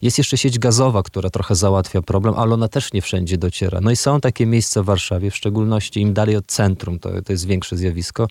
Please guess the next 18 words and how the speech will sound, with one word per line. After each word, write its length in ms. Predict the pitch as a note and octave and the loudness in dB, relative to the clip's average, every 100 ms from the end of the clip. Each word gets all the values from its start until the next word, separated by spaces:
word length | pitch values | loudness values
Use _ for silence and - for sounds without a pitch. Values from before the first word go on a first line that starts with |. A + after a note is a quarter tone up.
| - - | -6 -18
gdzie 120 | - A#2+ | -2 0
nie 60 | |
można 200 | A2 G#2 | 2 0
się 120 | - | -2
podłączyć 460 | G2+ F#2+ G2 G2+ - - | -4 -2 -2 -4 -8 -4
ani 260 | G#2 C#3 | -2 0
do 120 | B2+ | -2
gazu, 380 | A2+ A2 F#2+ A2+ - - _ _ - | 0 0 2 -2 -4 -18 _ _ -4
ani 240 | A2 C#3 | 0 0
do 100 | A#2 | 0
sieci 280 | - A2 G#2 | -2 -2 -2
ciepłowniczej. 640 | G#2 - G2 F#2 F#2 A#2+ | -4 -2 -2 -2 -2 -2
No 120 | A#2+ B2 | 0 0
i 100 | B2+ | 0
wtedy 400 | - A#2 B2+ B2 - - - - | 0 0 0 -2 -10 -20 -18 -2
do 160 | G2+ | 0
niedawna, 560 | B2 B2 G#2+ G#2+ A#2+ A2+ A2 - | 2 2 2 2 2 0 -2 -4
no, 160 | A#2 | -6